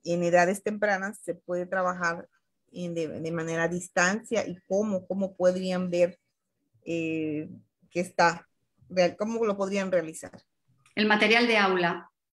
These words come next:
Speaker 2: para, para crear los espacios. Nosotros el primer año que, que pusimos en marcha la metodología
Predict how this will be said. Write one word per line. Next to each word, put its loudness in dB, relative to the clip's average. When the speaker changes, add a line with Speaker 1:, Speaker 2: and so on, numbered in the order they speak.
Speaker 2:
para, 6
para 4
crear 2
los -4
espacios. -6
Nosotros 4
el 6
primer 6
año 4
que, 2
que -4
pusimos 2
en 2
marcha 2
la 4
metodología 0